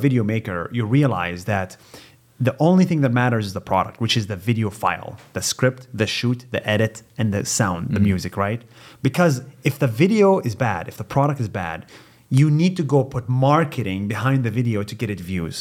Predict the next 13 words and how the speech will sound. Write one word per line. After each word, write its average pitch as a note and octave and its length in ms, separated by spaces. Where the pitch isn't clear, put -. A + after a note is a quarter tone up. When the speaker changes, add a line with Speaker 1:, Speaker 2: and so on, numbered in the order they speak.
Speaker 2:
Mm-hmm. - 100
Speaker 1:
right? G#2 220
And D#3+ 200
that's F3+ 140
just, F3 220
no D3+ 240
creator B2+ 340
does A2 220
that. - 200
So - 100
every A#3 340
single F#3 380
social D#3 300